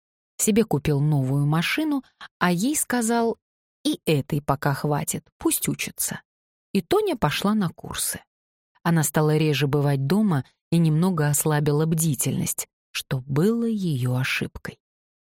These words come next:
Однажды утром, с просонья, она наступила на кухне в лужу разлитого масла и с размаху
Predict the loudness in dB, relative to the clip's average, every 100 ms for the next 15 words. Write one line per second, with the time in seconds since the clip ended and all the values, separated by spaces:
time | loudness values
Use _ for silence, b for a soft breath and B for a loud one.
0 | _ -2 2 2 2 0 0 0 -2 0
1 | -2 -2 -6 -4 -2 0 0 0 -2 -4
2 | -8 b b -2 0 2 0 -2 -2 -2
3 | 0 0 0 -2 -4 -6 -4 -2 -2 0
4 | -2 -2 -2 0 0 0 0 -2 -2 -2
5 | -2 0 0 0 -2 -4 -6 _ _ _
6 | -2 -2 0 0 0 0 0 -2 -2 -4